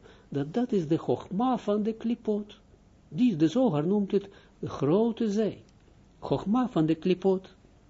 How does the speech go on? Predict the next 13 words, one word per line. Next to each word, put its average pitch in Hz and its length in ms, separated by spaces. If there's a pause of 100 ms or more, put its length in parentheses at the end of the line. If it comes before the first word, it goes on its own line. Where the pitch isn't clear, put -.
(200)
Want 170 300
het 190 220
ene 180 360
tegenover 185 480
het 220 140
andere 226 400
is 190 80
de 180 80
schepper 170 400
geschapen, - 600
zoals 143 300
we 143 120
weten. 127 300